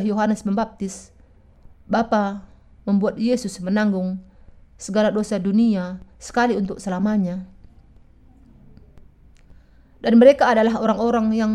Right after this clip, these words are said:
juga percaya bahwa Allah Bapa yang membuat Yesus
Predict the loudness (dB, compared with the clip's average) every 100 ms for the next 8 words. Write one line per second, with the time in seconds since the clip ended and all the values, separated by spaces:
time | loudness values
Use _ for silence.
0 | -2 -2 -2 -2 -4 -6 -2 0 0 0
1 | -4 -6 -10 -14 -20 -20 -20 -8 -2 0
2 | 2 2 2 2 4 2 0 -4 0 0
3 | 0 -2 -8 -18